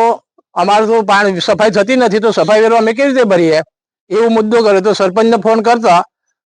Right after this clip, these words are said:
સરપંચે કહ્યું કે વેરો તો ભાઈ ભરવો પડશે,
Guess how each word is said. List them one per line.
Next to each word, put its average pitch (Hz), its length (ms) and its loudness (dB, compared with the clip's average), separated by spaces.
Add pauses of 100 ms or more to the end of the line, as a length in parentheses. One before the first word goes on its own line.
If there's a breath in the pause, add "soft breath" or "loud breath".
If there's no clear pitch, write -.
(120)
સરપંચે 226 420 -2
કહ્યું 208 440 0 (440)
કે 208 140 -2 (580)
વેરો 214 240 2
તો 247 120 0
ભાઈ 220 180 2
ભરવો 202 280 2
પડશે, 214 340 0